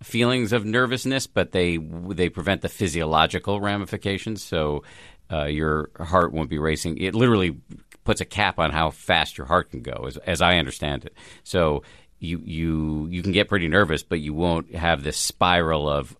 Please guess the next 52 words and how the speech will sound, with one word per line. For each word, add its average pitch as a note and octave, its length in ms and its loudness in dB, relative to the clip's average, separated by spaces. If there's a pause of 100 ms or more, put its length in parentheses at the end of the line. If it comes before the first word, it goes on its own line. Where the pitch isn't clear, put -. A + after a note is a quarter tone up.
your E2+ 120 -2
heart's F2 240 2
racing E2+ 280 0
so E2+ 140 -2
fast E2 360 2
that D#2 120 -4
then E2 140 -2
your D#2 80 -2
mind E2 300 0
gets D#2 180 -4
so E2+ 100 -2
freaked D2+ 320 -6
out E2 200 4
that - 160 -6
your D#2 100 -2
heart E2 240 0
starts D#2 300 -4
racing D#2+ 260 -2
faster E2 300 0
and D#2+ 120 -2
your D#2 200 -2
mind E2 260 0
gets E2 160 -6
even D#2+ 160 -4
more E2+ 180 0
freaked D#2+ 220 -6
out, E2 140 2
and D#2+ 120 -2
then E2+ 120 0
you're D#2 160 2
in D2 60 0
a C#2+ 40 -2
full-blown C#2 420 -4
panic C2+ 280 -10
attack. - 240 -16 (960)
So - 160 4
that's D#3 240 6
the C#3+ 80 2
reframing. G#2 560 4
Uh, F#2 80 -2
the G2 120 0
reframing G2 440 2
for F#2+ 140 -2
me G#2+ 200 4
is E2+ 200 0
about, E2 440 2 (160)
uh, E2+ 280 0
seeing F2 640 -2 (140)
the F2 80 -10
panic F2 560 -2 (100)
as E2 160 -4
a D2+ 180 -2